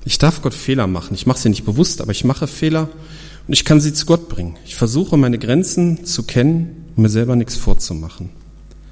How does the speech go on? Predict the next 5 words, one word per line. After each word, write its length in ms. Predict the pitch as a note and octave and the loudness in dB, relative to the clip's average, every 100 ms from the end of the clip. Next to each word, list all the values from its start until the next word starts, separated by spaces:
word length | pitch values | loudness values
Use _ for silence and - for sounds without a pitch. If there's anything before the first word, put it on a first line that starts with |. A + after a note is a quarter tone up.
| - - - - | -20 -20 -20 -4
Aus 160 | G#2+ - | 0 2
eigener 380 | A#2+ D#3+ D3 | 4 4 4
Kraft 640 | B2+ - E3 - - - - - - - - | 2 -4 -6 -8 -10 -10 -10 -18 -20 -14 -6
macht 340 | A2 - - - | -6 -6 -6 -2
unfrei. 440 | F#2+ - D2+ D2+ | -2 -2 -8 -8